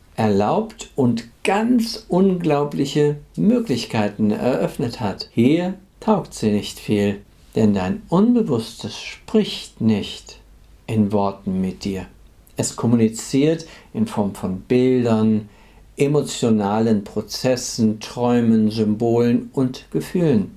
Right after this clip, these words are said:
Und leider auch in Form von Bauchschmerzen,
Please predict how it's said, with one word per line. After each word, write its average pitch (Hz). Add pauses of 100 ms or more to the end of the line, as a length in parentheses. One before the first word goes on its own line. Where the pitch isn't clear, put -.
(920)
Und 113
leider 147
auch 180 (400)
in 127
Form 107 (140)
von 151
Bauchschmerzen, 101